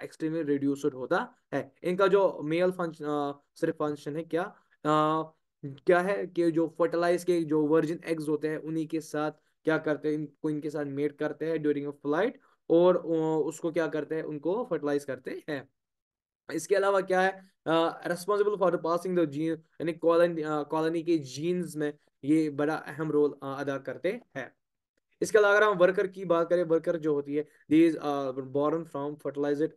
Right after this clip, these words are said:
eggs, और इसके, आ, ये जो होती है, these are, आ, sexually undeveloped females होती है। इनका जो लाइफ स्पैन होता है वो छः हफ्तों तक होता है। और इनका जो काम होता है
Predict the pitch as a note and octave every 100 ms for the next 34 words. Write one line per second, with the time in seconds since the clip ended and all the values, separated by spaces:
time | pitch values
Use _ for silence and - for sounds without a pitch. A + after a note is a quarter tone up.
0 | D3 E3 G3+ - _ _ - D#3+ E3 -
1 | F#3+ - G3+ G3 - _ _ D3+ D#3+ D#3+
2 | E3 E3 - D#3+ F#3 F#3 F#3 F#3 F3+ E3
3 | E3 D#3+ E3 D#3+ - - D3+ E3 - D#3+
4 | D3+ D#3+ E3+ - E3+ F3+ F3+ E3+ D3+ D3+
5 | D#3+ - D3+ D3 D3+ C#3 C#3+ C#3+ D3 D3+
6 | _ - F3 F3+ F3 F3+ D#3+ D3 D3+ D3+
7 | E3+ E3 D#3 D3+ D3+ D3+ - - E3+ E3+
8 | - _ F3 F3 G#3+ F#3+ F#3 D3+ D#3 F3
9 | G3 - - G#3+ A#3 A#3 A#3+ F#3+ A#3+ A3
10 | A3 G#3+ G3 G#3 G3 - F3+ E3+ E3 F3+